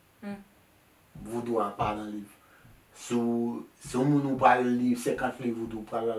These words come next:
Speaker 2: pral aprann vodou, ou poko janm aprann vodou.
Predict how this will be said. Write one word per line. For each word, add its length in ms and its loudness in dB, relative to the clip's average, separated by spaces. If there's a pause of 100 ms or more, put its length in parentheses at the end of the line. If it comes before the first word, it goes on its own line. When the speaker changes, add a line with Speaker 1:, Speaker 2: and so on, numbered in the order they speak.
(240)
Speaker 2:
pral 140 0
aprann 300 -2
vodou, 380 -8 (200)
ou 140 -10
poko 280 -6
janm 200 -2
aprann 240 -8
vodou. 300 -16